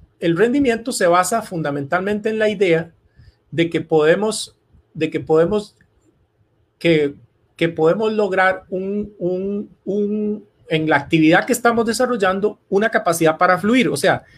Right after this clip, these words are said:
el, la, el rendimiento se logra en la medida en que cuando vos estás desarrollando una actividad, puedas fluir. ¿Qué es eso de poder fluir?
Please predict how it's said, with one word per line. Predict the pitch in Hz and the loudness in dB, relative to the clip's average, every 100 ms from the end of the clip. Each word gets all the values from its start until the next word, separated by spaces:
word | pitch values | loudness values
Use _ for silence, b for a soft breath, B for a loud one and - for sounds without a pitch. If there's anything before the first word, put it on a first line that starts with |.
| b _ | b _
el, | 180 180 | -2 2
la, | 175 - | 0 2
el | - 285 | 2 2
rendimiento | 302 311 285 262 233 226 | 4 2 2 2 0 0
se | 226 | -2
logra | 196 190 208 220 | 0 2 2 -2
en | 202 196 180 | -4 -4 0
la | 185 | 0
medida | 170 185 175 165 302 339 320 202 196 233 _ b b b | 0 -2 -4 0 2 4 4 4 2 -2 _ b b b
en | 180 170 | -4 -2
que | 170 | -4
cuando | 170 170 165 | -2 -2 0
vos | 160 240 320 | 2 2 0
estás | 294 285 285 269 | 0 2 2 0
desarrollando | 247 233 220 214 208 220 214 | -2 0 2 2 2 2 0
una | 220 | 0
actividad, | 226 - 240 233 226 175 190 _ b b b _ - | 0 0 -2 0 2 0 -2 _ b b b _ 0
puedas | 196 214 220 - | 4 6 4 -2
fluir. | 185 175 156 127 | 0 2 2 -2
¿Qué | - | -4
es | 285 330 | -2 0
eso | 311 285 | 0 2
de | 233 | 0
poder | 165 202 214 | 2 0 -2
fluir? | - 220 202 117 - | -4 -4 -2 -2 -6